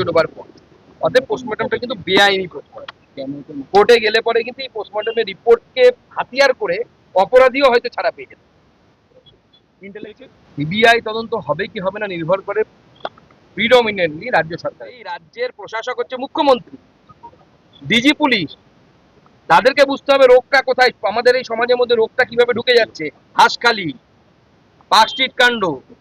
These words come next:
কামদুনি কাণ্ড, কত কম বলবো, একের পর এক এই ধরনের ঘটনা ঘটছে। আপনারা বুঝতে পারছেন না যে আপনাদের সমাজ, আপনার সিস্টেমের মধ্যে রোগ আছে, তো রোগের ট্রিটমেন্টটা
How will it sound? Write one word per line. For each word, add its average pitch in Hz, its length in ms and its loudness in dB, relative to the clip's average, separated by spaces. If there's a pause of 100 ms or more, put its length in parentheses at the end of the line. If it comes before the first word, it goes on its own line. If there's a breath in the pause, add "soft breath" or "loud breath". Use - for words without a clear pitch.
(120)
কামদুনি 262 420 2
কাণ্ড, 247 320 2 (580)
কত 262 120 0 (100)
কম 320 180 2
বলবো, 196 220 2 (960)
একের 226 320 2
পর 269 180 4
এক 262 140 2
এই 262 100 -2
ধরনের 254 320 0
ঘটনা 247 240 -2
ঘটছে। 233 200 -4
আপনারা 240 200 -2
বুঝতে 214 240 -12
পারছেন 277 300 -2
না 294 100 -2
যে 285 140 -2
আপনাদের 247 240 0 (100)
সমাজ, 226 180 -4 (220)
আপনার 190 320 0
সিস্টেমের 240 340 -2
মধ্যে 226 160 0
রোগ 214 200 2 (100)
আছে, 277 160 -6 (720)
তো - 80 -6
রোগের 247 260 2
ট্রিটমেন্টটা 262 380 0